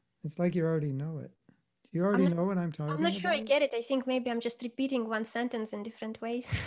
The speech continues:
Speaker 2: <laughs> I hope not. Maybe by the end of the class, I do.
Speaker 1: Um, so we have the next question. Is any formality taking Siksha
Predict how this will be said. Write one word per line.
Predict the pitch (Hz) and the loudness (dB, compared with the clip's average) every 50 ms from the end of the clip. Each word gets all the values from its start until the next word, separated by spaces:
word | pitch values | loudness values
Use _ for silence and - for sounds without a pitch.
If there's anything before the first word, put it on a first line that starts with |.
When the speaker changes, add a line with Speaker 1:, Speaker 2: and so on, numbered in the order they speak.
| - - | -4 -4
Speaker 2:
<laughs> | 302 294 - 349 - - - - - - - - - _ _ - - 285 277 - - - - - - - _ _ _ _ - | -6 4 4 4 4 4 -4 -8 -8 -10 -14 -16 -18 _ _ 2 2 2 2 2 -4 -16 -20 -20 -20 -20 _ _ _ _ -6
I | 226 | 0
hope | 233 277 277 277 | 0 0 0 0
not. | 233 196 214 233 - _ _ _ _ _ _ _ _ | -2 -4 -4 -6 -12 _ _ _ _ _ _ _ _
Maybe | 254 262 269 233 | 2 2 2 2
by | 226 220 240 | 0 -2 -2
the | 226 240 233 226 | 0 0 0 0
end | 220 214 208 | 0 -2 -4
of | - | -8
the | - 214 | -12 -14
class, | - - - 220 220 - - - | -10 -8 -8 -8 -10 -12 -14 -12
I | 226 | -12
do. | 214 220 226 240 269 _ _ _ _ _ _ _ _ _ _ _ _ _ _ _ _ _ | -10 -8 -10 -12 -12 _ _ _ _ _ _ _ _ _ _ _ _ _ _ _ _ _
Speaker 1:
Um, | 165 156 156 151 147 143 143 151 - - | -2 0 2 2 2 0 -2 -4 -8 -12
so | _ - 185 | _ -2 2
we | 185 190 | 4 4
have | 190 180 | 4 4
the | 185 | 4
next | 185 196 214 208 214 | 6 6 4 4 2
question. | - - 208 208 190 190 - 190 185 | 0 0 2 2 2 0 2 4 4
Is | 180 170 165 | 4 4 2
any | 208 190 190 196 | 2 4 4 4
formality | 185 - - 165 160 165 160 170 175 180 175 160 165 156 151 | 2 0 0 0 2 2 2 4 4 4 4 4 2 2 0
taking | 151 - - 165 156 160 160 147 | -2 -2 -2 -2 -2 0 -2 -2
Siksha | - - - 165 151 - - 151 135 123 | -2 -2 -6 -6 -6 -4 -4 -4 -4 -4